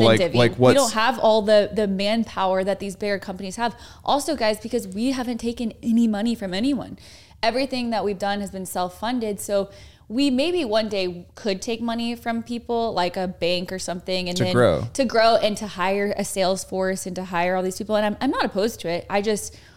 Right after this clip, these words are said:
Speaker 1: wanted to take this, like, one step at a time. But I think what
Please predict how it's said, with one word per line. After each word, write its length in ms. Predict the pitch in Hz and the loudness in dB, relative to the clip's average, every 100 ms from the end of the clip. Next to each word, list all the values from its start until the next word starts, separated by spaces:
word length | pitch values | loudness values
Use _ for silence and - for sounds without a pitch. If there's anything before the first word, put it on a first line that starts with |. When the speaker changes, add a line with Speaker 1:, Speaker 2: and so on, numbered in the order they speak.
| - | -12
Speaker 1:
wanted 320 | - 220 208 - | -2 0 0 -6
to 100 | 196 | -6
take 240 | 202 185 | -6 -4
this, 160 | 196 190 | -6 -4
like, 160 | 180 | -6
one 140 | 185 180 | -8 -8
step 200 | 196 190 | -8 -6
at 60 | |
a 60 | 185 | -6
time. 340 | - 170 185 | -4 -6 -4
But 120 | 208 214 | -2 0
I 100 | 302 | -2
think 480 | - 233 240 240 - - - _ - | -2 -4 -4 -6 -14 -20 -20 _ -4
what 440 | 208 208 190 - | 2 4 2 0